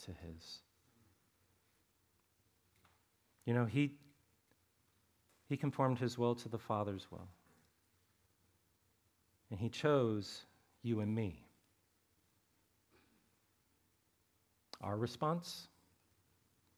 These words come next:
Well, the choice is yours. Let's pray. Heavenly Father, we thank you for your word.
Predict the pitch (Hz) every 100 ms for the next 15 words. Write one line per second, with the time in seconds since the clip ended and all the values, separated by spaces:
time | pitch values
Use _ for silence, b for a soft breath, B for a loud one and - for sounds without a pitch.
0 | _ _ _ _ _ _ _ _ _ _
1 | _ _ _ _ - _ 101 95 - 117
2 | 107 120 101 120 90 82 - _ _ _
3 | _ _ _ _ _ _ _ _ _ _
4 | _ - _ _ _ - 85 - 98 87
5 | - - b b b b - 131 139 135
6 | 147 139 123 120 139 131 120 120 117 -
7 | 110 107 104 127 135